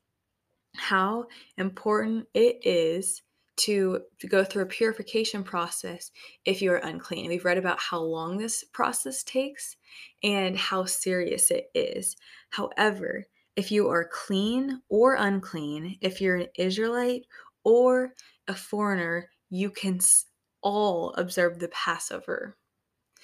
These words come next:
And this is so important to understand since the Passover is a picture of what was to come.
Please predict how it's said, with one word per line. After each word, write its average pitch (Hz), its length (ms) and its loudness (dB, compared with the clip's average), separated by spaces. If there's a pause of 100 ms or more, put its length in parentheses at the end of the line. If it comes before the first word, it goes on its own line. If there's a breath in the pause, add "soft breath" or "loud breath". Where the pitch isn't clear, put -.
(460 loud breath)
And 202 120 2
this 202 200 0
is 208 140 2
so 202 300 2
important 196 540 0
to 190 160 -6
understand 180 720 -4
since 185 200 -6
the 175 100 -2
Passover 226 840 0 (360 loud breath)
is 196 140 2
a 185 40 2
picture 226 680 0 (280 loud breath)
of 185 180 0
what 170 300 2
was 170 280 -2
to 156 120 -4
come. - 480 -6